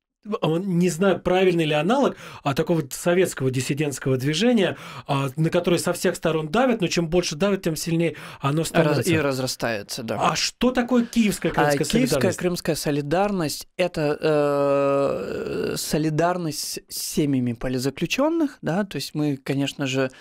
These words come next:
Speaker 2: на прямом контакте и с Крымской солидарностью, которая в, э, в Симферополе и в других уголках Крыма находится. Но, э, для нас одна из основных целей —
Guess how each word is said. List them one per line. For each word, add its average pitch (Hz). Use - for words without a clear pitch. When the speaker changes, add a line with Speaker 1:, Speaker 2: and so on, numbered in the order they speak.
Speaker 2:
на 135
прямом 147
контакте 135
и 123
с -
Крымской 240
солидарностью, 131
которая 123
в, 123
э, 127
в -
Симферополе 147
и -
в 123
других 135
уголках 127
Крыма 135
находится. 120
Но, 175
э, 147
для 143
нас 190
одна 139
из 135
основных 143
целей — 254